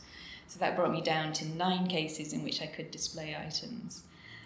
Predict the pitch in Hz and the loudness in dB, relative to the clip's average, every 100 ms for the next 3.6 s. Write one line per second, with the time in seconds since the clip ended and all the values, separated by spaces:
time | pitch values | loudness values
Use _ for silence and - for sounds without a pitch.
0 | - - 165 160 156 170 170 175 180 - | -12 -4 -2 -2 0 0 0 2 2 4
1 | 156 151 156 156 147 160 160 - - 156 | 2 2 2 2 0 -2 -2 -2 -2 -4
2 | 160 165 156 - 160 - 160 151 147 151 | -4 -4 -4 -4 0 -2 -2 -4 -6 -6
3 | - 156 151 147 147 | -8 -8 -6 -6 -8